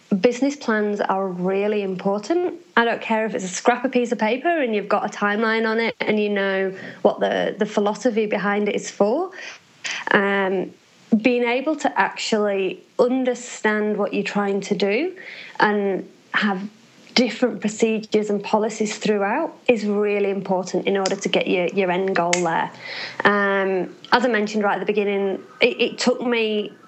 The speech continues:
two years to get to the marketplace. Um,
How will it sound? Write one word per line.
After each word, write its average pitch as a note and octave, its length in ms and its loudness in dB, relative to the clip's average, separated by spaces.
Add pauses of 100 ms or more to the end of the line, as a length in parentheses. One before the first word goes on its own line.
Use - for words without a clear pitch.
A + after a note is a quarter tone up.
(160)
two A#3+ 240 2
years A3+ 380 0
to B3 80 2
get - 180 -2
to G#3+ 80 -2
the G#3 60 0
marketplace. G#3 760 -2 (460)
Um, G#3 520 2